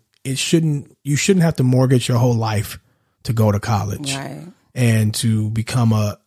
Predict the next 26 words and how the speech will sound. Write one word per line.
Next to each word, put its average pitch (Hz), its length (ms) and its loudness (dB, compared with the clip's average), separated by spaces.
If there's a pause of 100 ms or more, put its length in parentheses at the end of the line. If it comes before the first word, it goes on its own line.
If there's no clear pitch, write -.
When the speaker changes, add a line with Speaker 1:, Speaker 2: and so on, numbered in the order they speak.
(160)
Speaker 1:
a 110 200 -2
more 110 380 0
viable 113 580 0
choice 113 560 0 (180)
on 113 120 0
the 110 80 2
job 113 320 0
market. 101 440 -2 (480)
That, 123 300 -2
that's 135 240 0
a 139 60 4
part 143 400 0
of, 120 260 0 (160)
I, 123 120 -8 (100)
I 123 180 -2
think, 120 560 -4 (580)
the, 117 260 0
the 123 140 -2
welfare 117 580 0
of 110 120 -2
America, 110 580 0 (120)
having 117 560 2 (240)
options 117 600 -2
and 110 120 -4
opportunities 117 600 -2
and 113 120 -4